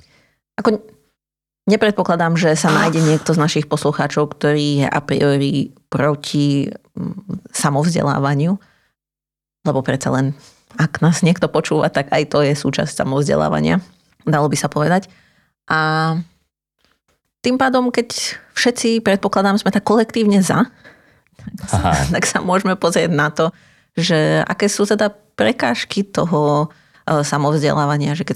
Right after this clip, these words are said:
Speaker 1: sa človek chce sám učiť, čo mu vlastne pôsobí prekážky, kedy môže skončiť napríklad, alebo nenaučiť sa to, čo sa má naučiť,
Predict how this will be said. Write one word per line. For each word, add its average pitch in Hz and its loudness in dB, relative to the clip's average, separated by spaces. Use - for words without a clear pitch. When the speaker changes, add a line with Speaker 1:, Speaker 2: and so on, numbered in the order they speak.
Speaker 1:
sa - -2
človek 143 0
chce - -6
sám 147 0
učiť, 143 -4
čo 143 -2
mu 143 -2
vlastne 147 -2
pôsobí 143 -2
prekážky, 143 -4
kedy - -2
môže 151 -2
skončiť 160 -2
napríklad, 135 -4
alebo - -2
nenaučiť 160 0
sa 143 -2
to, 143 -4
čo 151 -6
sa - -4
má 143 0
naučiť, - -4